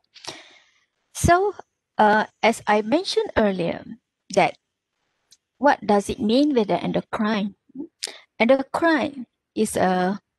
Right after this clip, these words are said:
when there is a, and, uh, we call it endocrine organs when the organ able to release certain hormone, and this hormone will go into the bloodstream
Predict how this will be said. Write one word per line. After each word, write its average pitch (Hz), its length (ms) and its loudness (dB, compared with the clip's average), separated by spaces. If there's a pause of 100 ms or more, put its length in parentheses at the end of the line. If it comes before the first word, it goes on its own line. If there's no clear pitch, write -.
(180)
when 208 360 0 (120)
there 185 240 0
is - 160 -4
a, - 120 -2 (120)
and, 190 220 -2
uh, 196 200 2
we 233 100 0
call 440 240 0
it 427 100 2
endocrine 214 460 -2
organs 214 640 -2 (100)
when 196 400 0
the 175 400 2
organ 262 520 2
able 208 340 2
to - 180 -10
release 208 340 -2
certain 220 380 0
hormone, 254 500 -4 (680)
and 185 220 0
this 185 160 -2
hormone 247 380 4
will 190 140 0
go 226 220 2
into 202 260 -4
the 196 100 0
bloodstream 226 840 -2